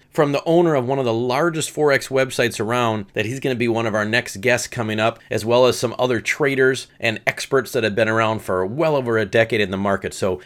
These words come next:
be on the lookout for future episodes coming here at the Forex Warrior dot com podcast. Share it with your friends, people who you think might be interested.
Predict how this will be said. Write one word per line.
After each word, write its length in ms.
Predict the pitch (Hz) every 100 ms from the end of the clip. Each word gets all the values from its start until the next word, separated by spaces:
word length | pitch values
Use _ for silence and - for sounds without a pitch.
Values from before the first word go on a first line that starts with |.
| -
be 160 | 147 196
on 80 | 185
the 60 |
lookout 440 | 170 202 143 110 -
for 140 | 110
future 340 | - 160 -
episodes 480 | 117 113 - 98 90
coming 280 | - 120 107
here 160 | 123 113
at 80 |
the 80 | -
Forex 400 | - 143 127 -
Warrior 260 | 139 139 131
dot 220 | 131 127
com 240 | 143 139
podcast. 560 | 135 139 147 170 175 - -
Share 280 | - 165 196
it 60 |
with 140 | 185 175
your 120 | 160
friends, 540 | - 175 175 180 175 - -
people 240 | 180 175
who 80 | 175
you 100 | 151
think 220 | - -
might 160 | 143 135
be 120 | 123
interested. 580 | 143 147 127 147 139